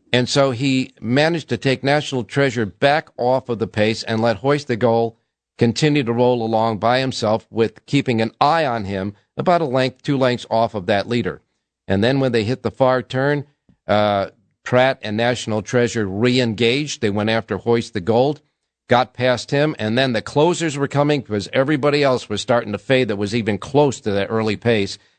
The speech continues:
And here comes Senor Buscador on the outside, and he was motoring. And he got up to within a threatening, uh, victory of National Treasure, but Pratt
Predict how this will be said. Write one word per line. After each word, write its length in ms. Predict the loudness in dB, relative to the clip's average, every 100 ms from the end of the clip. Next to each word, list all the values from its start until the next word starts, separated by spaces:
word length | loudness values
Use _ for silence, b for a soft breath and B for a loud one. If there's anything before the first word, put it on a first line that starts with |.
| _
And 160 | -4 0
here 260 | 4 4
comes 420 | 2 0 0 0 -4
Senor 640 | -2 0 2 2 2 0
Buscador 1160 | 0 0 0 0 -8 -2 0 4 4 4 2 0
on 160 | 0 0
the 140 | 0 0
outside, 500 | 0 -2 0 2 2
and 100 | 0
he 200 | 0 0
was 240 | 0 -2
motoring. 640 | 0 4 2 2 -4 -6 -12 b b b b
And 140 | 0 2
he 80 | 2
got 480 | 2 2 2 -2 _ _ _ 0
up 280 | 2 2 _ _ _
to 100 | 0
within 500 | 0 0 2 2 0 -2
a 160 | -2
threatening, 800 | -2 -2 2 2 0 -4 -4 -6 -10 _ _ _ -2
uh, 360 | 0 2 0 -4 -8
victory 680 | -2 0 0 -2 0 -2 -2
of 200 | -4 -2
National 440 | 0 0 0 -2 -2
Treasure, 440 | 0 0 0 -2
but 220 | -2 -6
Pratt 440 | 0 2 2 0